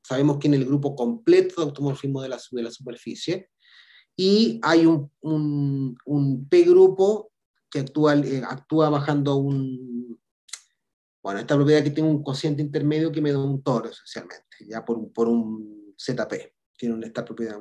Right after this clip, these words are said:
tiene una propiedad adicional aparte. Y la jacobiana, que de nuevo no dije qué es, pero un objeto asociado también lo podemos describir, podemos describir como C parte módulo isogenia,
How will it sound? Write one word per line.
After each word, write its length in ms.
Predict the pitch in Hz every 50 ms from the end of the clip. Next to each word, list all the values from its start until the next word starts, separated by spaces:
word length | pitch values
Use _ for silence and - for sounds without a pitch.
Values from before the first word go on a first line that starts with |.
| 117 123 - _ _
tiene 140 | - 170 160
una 80 | 156
propiedad 380 | 151 151 143 143 139 135 131 131
adicional 420 | 131 131 120 - - 120 113 104
aparte. 520 | 104 - _ - - - _ _ 160 160 _ _ _ - - - - _
Y 80 | _ 156
la 160 | 156 151 139
jacobiana, 540 | 143 147 143 147 147 151 170 190 185 190 180
que 120 | - 160
de 60 | 147 147
nuevo 420 | 147 160 165 165 170 180 180 180 -
no 260 | 135 135 143 147 147
dije 260 | 147 151 143 156 151
qué 260 | 143 - 165 156 156
es, 340 | 175 160 - - - - _ _ _ _ _ _ _ _ _ _
pero 220 | - 143 135 135
un 80 | 139 143
objeto 320 | 139 135 - 151 143 156
asociado 480 | 147 139 151 147 - - 170 160 165 165
también 320 | - 143 139 135 143 139
lo 140 | 139 - -
podemos 340 | - 131 131 127 123 127 123
describir, 600 | 120 120 - - - 127 123 127 131 135 127 - _ _ _ _ _ _ _ _ _ _
podemos 340 | - 131 131 127 131 135 135
describir 340 | 120 - - 139 135 131 120
como 220 | - 139 127 120
C 160 | 113 - 135
parte 460 | 143 - 139 123 117 117 - - 135
módulo 480 | 127 120 120 120 120 117 113 113 117 117
isogenia, 680 | 117 120 - 120 117 - - 151 151 156 160 165 165 165